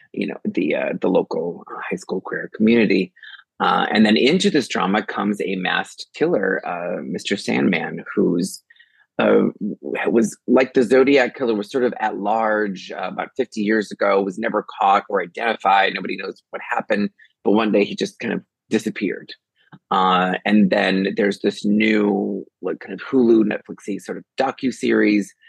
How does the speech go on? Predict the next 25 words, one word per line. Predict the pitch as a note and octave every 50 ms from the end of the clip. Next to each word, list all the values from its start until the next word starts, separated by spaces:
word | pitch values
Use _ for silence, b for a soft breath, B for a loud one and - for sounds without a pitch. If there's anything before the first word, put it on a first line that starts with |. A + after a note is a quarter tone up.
| b b b b
documenting | - G3 F#3+ F#3+ - F3+ D#3+ D#3 D#3 D3+ D3 C#3+ C#3 C#3 C3+
the | C3+
Mister | C3 C3 - - B2+
Sandman | - - C3 B2 A#2+ A#2+ A#2+ A#2 G#2+
killings | - B2+ A#2+ A#2 A2+ A2 -
from | - A#2+ A2
the | G#2+ G#2
seventies. | - A2+ G#2 G2 G2+ G2+ G2 G2 F#2+ F#2 G2 F#2+ F#2 - - _ _ -
And | F#2+ F#2 F2 F2 - - - - - _ _ _ _ _ _ _ _ -
everyone | C#3 D3 D3 D#3 C#3+ C#3+ C#3
in | C3
the | B2 A2+
school | - - - A#2 G#2 G#2 G2+ G2
becomes, | F2+ G#2 G2+ - - - G2 F#2+ F2 -
like, | F2+ E2+ D2+ - - - _ _ _ _ _ -
they | G2 F2 G#2+
get | G#2 G#2+ -
Mister | - A2 A2+ A2+ - -
Sandman | F#2+ - G#2+ G2+ F#2 F2+ F2 E2
fever. | - - D2+ D2+ - - D2+ D2 - _ _ _ _ _ _ _ _ _ _ _ _ _ _ _ _ _ _ _ _ _ _ -
And, | - - F#2+ F2+ F2+ E2+ F2 F#2 G2 G#2 _ B B B B B B B B -
uh, | - - - - - D#2+ D2 D2+ - - - - - -
b-, | - - -
but | - - - -
then | C3+ C#3 D3 C3+ A2 G#2 G2+ G#2 A2 A2+